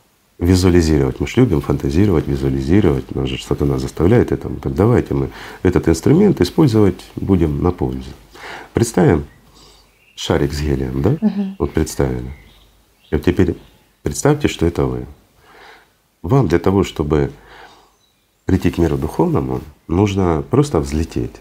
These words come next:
Speaker 1: Ну, до тучек, скажем.
Speaker 2: Мгм.
Speaker 1: Бог же ж на тучках живет, нас же ж этому учили.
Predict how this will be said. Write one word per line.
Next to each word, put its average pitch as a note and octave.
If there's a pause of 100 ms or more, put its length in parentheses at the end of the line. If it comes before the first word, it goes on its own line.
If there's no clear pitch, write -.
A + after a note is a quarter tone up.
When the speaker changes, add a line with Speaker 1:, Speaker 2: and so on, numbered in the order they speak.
Speaker 1:
Ну, F3+
до G2+
тучек, -
скажем. B1+
Speaker 2:
Мгм. G#3+
Speaker 1:
Бог -
же C#3
ж -
на D3
тучках F3
живет, C2
нас C2+
же C2
ж -
этому F#2+
учили. -